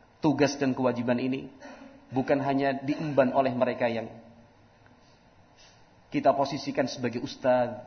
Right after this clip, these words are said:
sebagai guru, sebagai pengajar. Tetapi setiap muslim yang mengucapkan kalimat, "La ilaha illallah, Muhammad Rasulullah," memiliki kewajiban yang sama.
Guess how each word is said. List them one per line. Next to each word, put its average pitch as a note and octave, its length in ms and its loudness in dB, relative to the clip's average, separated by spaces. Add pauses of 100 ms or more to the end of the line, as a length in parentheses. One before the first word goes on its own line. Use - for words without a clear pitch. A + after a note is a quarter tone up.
(640)
sebagai A#2+ 480 -6
guru, A2 400 -8 (400)
sebagai G#2 400 -8
pengajar. G2+ 480 -8 (960)
Tetapi B2+ 320 0
setiap C#3+ 400 0
muslim D#3+ 880 0 (1300)
yang A#2+ 160 0
mengucapkan B2 480 0
kalimat, A#2 560 0
"La E3 320 12
ilaha F3+ 320 6
illallah, E3+ 440 2 (520)
Muhammad D#3 560 0
Rasulullah," - 640 -6 (800)
memiliki A#2 400 2
kewajiban A2+ 400 -2
yang G2+ 240 -6
sama. F2 320 -12